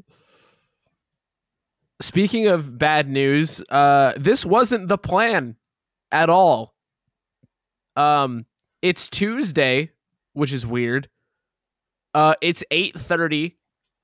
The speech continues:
which is weird. And, um, none of us chose this movie,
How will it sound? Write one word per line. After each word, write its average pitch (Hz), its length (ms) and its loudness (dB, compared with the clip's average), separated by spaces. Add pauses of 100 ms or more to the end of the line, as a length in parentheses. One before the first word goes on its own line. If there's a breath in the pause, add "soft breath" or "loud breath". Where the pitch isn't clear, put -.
(100)
which 147 200 -6
is 123 140 -4
weird. 117 420 -6 (720)
And, 156 560 0
um, 156 360 0
none 180 400 0
of 262 160 0
us 277 180 0
chose 262 440 0
this 262 220 -2
movie, 220 540 -2